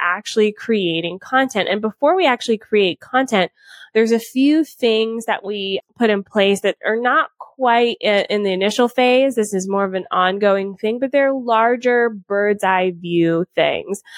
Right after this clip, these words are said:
The first thing is an editorial calendar. Y'all know we use Airtable for this. Um, I have tons of tutorials on YouTube of how we use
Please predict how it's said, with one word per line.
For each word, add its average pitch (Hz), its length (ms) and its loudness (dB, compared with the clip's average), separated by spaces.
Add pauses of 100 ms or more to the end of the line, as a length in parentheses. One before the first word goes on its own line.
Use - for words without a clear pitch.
(200)
The 226 100 -2
first 262 280 0
thing 285 160 -2
is 262 140 -2
an 233 160 -4
editorial 185 580 -4
calendar. 160 640 -2 (400)
Y'all 254 200 2
know 269 120 2
we 254 100 0
use 247 120 -2
Airtable 175 580 -2
for 170 140 0
this. 165 560 2
Um, 175 220 -2
I 151 60 0
have 170 200 -2 (100)
tons 233 380 0
of 226 140 2
tutorials 175 720 0
on 165 160 0
YouTube 170 400 -2
of 160 100 -8
how - 320 -4
we 175 100 -8
use 165 300 -4